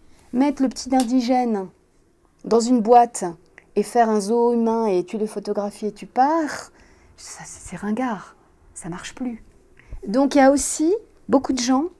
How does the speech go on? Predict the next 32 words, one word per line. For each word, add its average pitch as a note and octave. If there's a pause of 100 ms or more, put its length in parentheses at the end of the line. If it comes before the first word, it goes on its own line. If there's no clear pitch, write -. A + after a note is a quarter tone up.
(520)
peut-être, B3 (480)
qui -
doivent C4
comprendre A3+ (520)
que C4+ (580)
on A3+
ne C4+
fait C4+
plus B3+ (840)
ce -
tourisme-là G#3+
aujourd'hui, - (680)
que B3
ce B3+
tourisme C4
est A3
dépassé. F#3 (380)
Moi, G#3
je G#3
fais F#3
des F#3
projets F#3+
en F#3
architecture, - (340)
je -
suis -
ravie A3+ (440)
que -
ça -
n'impacte -
pas G3+
l'environnement F3+